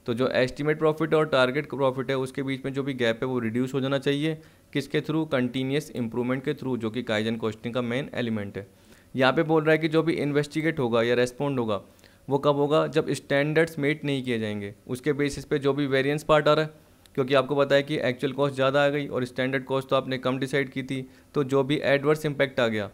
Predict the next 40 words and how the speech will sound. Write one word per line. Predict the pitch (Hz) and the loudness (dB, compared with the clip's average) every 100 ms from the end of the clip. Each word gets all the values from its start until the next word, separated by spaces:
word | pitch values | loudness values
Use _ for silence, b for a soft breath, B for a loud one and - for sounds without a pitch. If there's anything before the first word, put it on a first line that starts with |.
| b b 131 | b b 0
या | |
चलो | 139 156 165 | 2 4 2
फेवरेबल, | 165 160 165 170 170 175 170 | 2 4 4 4 4 4 2
फेवरेबल | - 156 156 165 170 | 2 4 4 4 4
भी | 156 | 2
आ | 139 | 2
गया, | 120 120 | 2 0
तो | 117 123 | 2 0
आपको | 120 143 | 2 0
इन्वेस्टिगेट | 131 123 123 131 127 127 | 0 0 -2 -4 -4 -2
तो | 143 | -2
करना | 139 139 147 | -2 -2 -2
ही | |
पड़ता | 147 131 135 | -2 -2 -2
है | |
कि | 131 | -2
इसके | 135 - 131 | -8 -4 -4
रीजन | 120 131 | -2 -2
क्या | 127 120 | -2 -2
रहे। | 120 117 b b - | -2 -6 b b -4
तो | 139 | 2
जो | 139 143 | 2 4
भी | 165 | 2
एनालिसिस | - 143 160 165 160 135 | 0 0 0 -2 -4 0
हुआ, | 110 95 B B B - | 0 -2 B B B -8
उसके | 131 - 151 | -6 0 0
बेसिस | 135 131 127 | 0 -2 -4
पे | - | -4
आगे | 131 120 117 131 | 0 2 2 0
हम | 135 | 0
क्या | 135 131 | 2 2
करेंगे, | 135 139 131 | 2 0 0
पर्टिकुलर | 127 113 120 123 | 0 0 0 0
स्टैंडर्ड | 123 123 120 120 120 | 0 -2 0 -2 -2
को | 117 | -4
सही | 123 127 | -2 0
करने | 143 147 | -2 -2
की | |
कोशिश | 143 147 147 | -4 -6 -6
करेंगे | 147 143 147 143 | -4 -4 -4 -6